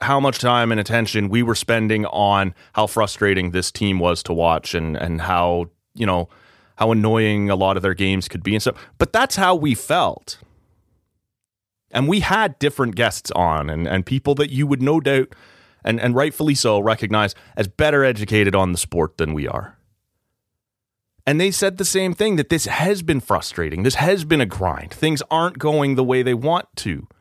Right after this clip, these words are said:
And yet at the end of the day, you're right there and you're in that playoff race.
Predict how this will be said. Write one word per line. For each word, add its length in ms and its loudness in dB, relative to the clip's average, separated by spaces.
And 120 2
yet 140 2
at 120 -2
the 120 0
end 140 2
of 60 0
the 60 0
day, 240 0
you're 140 2
right 300 -2
there 220 2
and 100 -2
you're 100 0
in 200 0
that 200 0
playoff 460 0
race. 360 0